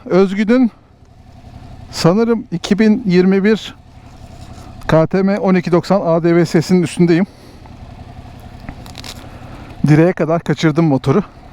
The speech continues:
Şimdi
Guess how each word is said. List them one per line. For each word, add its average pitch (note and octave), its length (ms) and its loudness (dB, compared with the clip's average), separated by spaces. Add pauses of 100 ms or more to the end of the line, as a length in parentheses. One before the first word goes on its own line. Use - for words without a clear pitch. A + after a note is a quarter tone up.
(3250)
Şimdi C#3+ 380 2